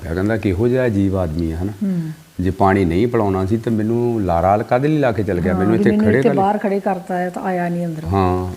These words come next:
Speaker 2: ਹੂੰ।
Speaker 1: ਵੀ ਬੜਾ ਹੋਰ ਹੀ ਤਰ੍ਹਾਂ ਦਾ ਬੰਦਾ ਹੈ, ਅਜੀਬ ਬੰਦਾ ਆ, ਹਨਾ?"
Speaker 2: ਹੂੰ, ਚੱਲ ਦੋ ਮਿੰਟ ਹੋਰ ਦੇਖ ਲੈਣਾ।
Speaker 1: ਹੂੰ, ਉਹ
Speaker 2: ਅੱਛਾ।
Speaker 1: ਉਹ ਥੋੜ੍ਹੀ ਦੇਰ ਹੋਰ ਰੁਕ ਗਿਆ।
Speaker 2: ਅੱਛਾ।
Speaker 1: ਹਨਾ? ਤੇ ਤਦ ਨੂੰ ਉਹ ਬੰਦਾ ਅੰਦਰੋਂ ਆ ਗਿਆ।
Speaker 2: ਅੱਛਾ, ਅੱਛਾ। ਹੂੰ।
Speaker 1: ਤੇ ਉਹਨੇ ਉਹਨੂੰ ਪਾਣੀ ਦਾ ਗਲਾਸ ਫੜਾ ਦਿੱਤਾ, ਕਹਿੰਦਾ, "ਮੈਂ ਸੋਚਦਾ ਤੁਸੀਂ ਐਡੀ ਦੂਰੋਂ ਆਏ ਆ,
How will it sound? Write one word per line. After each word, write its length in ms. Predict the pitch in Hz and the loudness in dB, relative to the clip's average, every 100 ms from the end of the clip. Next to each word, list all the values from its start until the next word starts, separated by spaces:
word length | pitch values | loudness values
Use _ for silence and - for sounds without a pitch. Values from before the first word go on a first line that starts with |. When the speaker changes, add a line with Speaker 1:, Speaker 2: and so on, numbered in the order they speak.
| 196 | -6
Speaker 2:
ਹੂੰ। 300 | 180 156 151 - | -4 -4 -6 -6
Speaker 1:
ਵੀ 120 | 92 | -4
ਬੜਾ 360 | 87 78 69 71 85 76 | -2 -2 -2 -4 -8 -2
ਹੋਰ 140 | 87 92 | 0 2
ਹੀ 80 | |
ਤਰ੍ਹਾਂ 300 | 92 - 95 | 0 -2 -2
ਦਾ 100 | 95 | 0
ਬੰਦਾ 280 | 104 101 98 | 0 0 0
ਹੈ, 80 | 104 | 0
ਅਜੀਬ 320 | 95 90 82 | 0 0 -2
ਬੰਦਾ 220 | 90 92 | -2 0
ਆ, 200 | 98 95 90 87 | -2 -2 -6 -6
ਹਨਾ?" 100 | 190 | -4
Speaker 2:
ਹੂੰ, 240 | 180 170 190 | -4 -6 -2
ਚੱਲ 140 | 214 | 0
ਦੋ 140 | 202 208 | 2 2
ਮਿੰਟ 160 | 208 | 0
ਹੋਰ 200 | 190 196 | 0 0
ਦੇਖ 180 | 196 190 | 0 0
ਲੈਣਾ। 320 | 180 170 175 - | 0 -2 -4 0
Speaker 1:
ਹੂੰ, 380 | 107 101 98 98 - - | 2 2 2 -2 -6 -2
ਉਹ 100 | 101 | -2
Speaker 2:
ਅੱਛਾ। 200 | 185 175 - - - | 0 -4 -6 -10 0
Speaker 1:
ਉਹ 100 | 120 | 0
ਥੋੜ੍ਹੀ 240 | - 107 104 | 2 2 4
ਦੇਰ 180 | 101 | 2
ਹੋਰ 220 | 85 82 82 | 2 0 0
ਰੁਕ 200 | 95 87 | 0 0
ਗਿਆ। 240 | 92 92 - 247 | -2 -4 -8 -8
Speaker 2:
ਅੱਛਾ। 300 | 190 - 180 160 - - 90 | -8 -6 -8 -8 -14 -8 -4
Speaker 1:
ਹਨਾ? 140 | 98 98 - - _ | -4 -6 -18 -20 _
ਤੇ 200 | 107 107 | 0 2
ਤਦ 240 | 101 98 92 | 4 2 4
ਨੂੰ 180 | 107 | 2
ਉਹ 60 | 104 | 2
ਬੰਦਾ 400 | 85 76 73 73 85 | 0 0 0 -2 -4
ਅੰਦਰੋਂ 300 | 73 73 62 | -4 -4 -6
ਆ 60 | |
ਗਿਆ। 160 | 53 - - _ - | -10 -14 -18 _ -14
Speaker 2:
ਅੱਛਾ, 280 | 160 - 135 | -12 -12 -14
ਅੱਛਾ। 240 | - 147 120 - - - - - | -14 -16 -16 -20 -20 -20 -20 -8
ਹੂੰ। 140 | 170 156 | -4 -2
Speaker 1:
ਤੇ 360 | 85 80 78 73 - - - - _ _ | 0 0 -2 -6 -10 -20 -20 -20 _ _
ਉਹਨੇ 340 | 87 87 90 95 | -2 2 2 2
ਉਹਨੂੰ 180 | 90 85 | 0 0
ਪਾਣੀ 260 | 82 80 | -2 -2
ਦਾ 100 | 78 | -2
ਗਲਾਸ 220 | 78 78 | -2 -4
ਫੜਾ 200 | - 76 | -6 -6
ਦਿੱਤਾ, 240 | 73 76 80 | -6 -4 -4
ਕਹਿੰਦਾ, 220 | 80 87 | -2 -2
"ਮੈਂ 260 | 90 87 90 | 2 2 2
ਸੋਚਦਾ 400 | - 90 80 95 | 2 0 0 0
ਤੁਸੀਂ 280 | 90 90 92 | 0 2 2
ਐਡੀ 240 | 80 85 | 2 0
ਦੂਰੋਂ 280 | 82 87 85 | 0 0 0
ਆਏ 200 | 82 82 | -2 -4
ਆ, 120 | 82 | -6